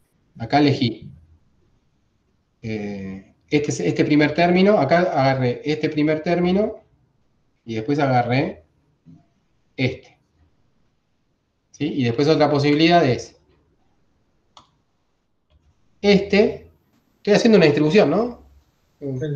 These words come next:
Speaker 1: Este por este. ¿Está bien? Este por este sería más, eh, rho, eh, diferencial B, divergencia de B por diferencial de T.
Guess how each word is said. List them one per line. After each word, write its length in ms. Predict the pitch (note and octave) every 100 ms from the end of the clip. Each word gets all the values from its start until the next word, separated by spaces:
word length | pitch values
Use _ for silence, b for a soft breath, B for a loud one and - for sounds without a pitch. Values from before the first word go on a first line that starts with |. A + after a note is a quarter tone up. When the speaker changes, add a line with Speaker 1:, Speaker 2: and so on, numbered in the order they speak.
| C#3+ D3+ - _ _ _ _ - -
Speaker 1:
Este 300 | F3 F#3+ B3
por 160 | G3
este. 420 | G#3 C3+ B2+ - _ _ _ _ _ _ _ _ _ _ _ _ _ _ _ _ _ _ _ _ _ _
¿Está 120 | -
bien? 320 | B2 E3+ A#3+ - - - _ _ _ _ _ _ _ _ _ _ _ _ _
Este 200 | D#3+ D#3+
por 120 | E3+ F#3+
este 160 | G3+
sería 400 | F3+ E3 D#3+ E3
más, 640 | F3 D#3+ E3 F#3+ - - - _ _ _ _ C#3+
eh, 500 | C3+ C3 C3 C#3 D3+
rho, 480 | F3+ F#3 F#3+ A3+ - - - _ _ _ _ _ _ _ - - _ -
eh, 460 | C3 B2+ B2 A#2+ A#2+
diferencial 720 | B2 - C3 C3 - - -
B, 240 | F3 F#3 - _ _ _ _ _ _ _ -
divergencia 640 | B2 A#2+ - D3+ - D#3
de 140 | D#3
B 240 | D3+ D3+ F3
por 180 | - A#2+
diferencial 500 | - G#2+ G#2+ - G#2
de 80 |
T. 100 | G2